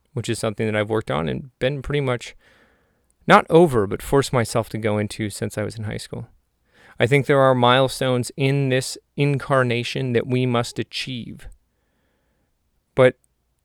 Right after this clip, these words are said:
what do you get for it? There are books that would love to tell you the answer to that.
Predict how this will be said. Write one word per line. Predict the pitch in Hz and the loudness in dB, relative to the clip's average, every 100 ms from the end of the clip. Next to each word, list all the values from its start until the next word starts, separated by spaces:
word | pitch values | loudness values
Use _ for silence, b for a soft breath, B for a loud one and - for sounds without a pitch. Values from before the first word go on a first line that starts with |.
| _ _ _ _ | _ _ _ _
what | 120 135 | -2 0
do | 160 | 2
you | 151 | -2
get | 120 147 - | -2 -4 -4
for | - 113 - | -10 -8 -10
it? | - _ b b b b _ _ _ _ _ _ _ _ _ b b - | -14 _ b b b b _ _ _ _ _ _ _ _ _ b b 6
There | 165 233 | 8 8
are | |
books | 165 151 - - - - | 8 4 4 -8 -14 2
that | 135 | 4
would | 135 113 | 4 6
love | 117 131 | 8 8
to | 135 | 4
tell | 120 123 113 | 2 2 4
you | 117 | 2
the | 110 98 | 0 -2
answer | 98 - 104 | -2 -6 -12
to | 110 | -8
that. | 101 101 | -6 -8